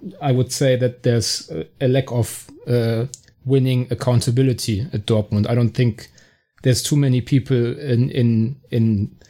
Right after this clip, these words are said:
in the team and even in higher up positions that are really, <clears throat>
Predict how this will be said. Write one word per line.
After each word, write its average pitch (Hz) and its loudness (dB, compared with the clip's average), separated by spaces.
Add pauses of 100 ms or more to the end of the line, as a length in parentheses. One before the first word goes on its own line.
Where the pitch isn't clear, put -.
(360)
in 131 2
the 123 2
team 147 0
and 117 -4
even 123 2
in 117 2
higher 117 2
up 113 -2
positions 123 0
that 110 2
are 110 2
really, 120 0 (100)
<clears throat> 165 0